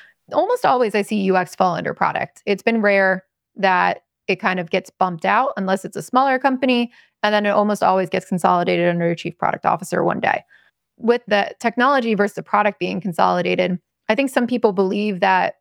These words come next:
product people just don't have as good technical expertise as,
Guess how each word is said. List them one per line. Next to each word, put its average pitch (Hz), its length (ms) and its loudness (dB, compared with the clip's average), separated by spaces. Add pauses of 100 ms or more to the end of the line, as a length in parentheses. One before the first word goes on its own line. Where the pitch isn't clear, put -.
(120)
product 220 360 0
people 202 260 -2
just 180 220 -6
don't 196 200 0
have 180 260 0
as 170 140 -2
good 180 300 0 (200)
technical 180 460 0
expertise 214 800 -2 (440)
as, 214 380 0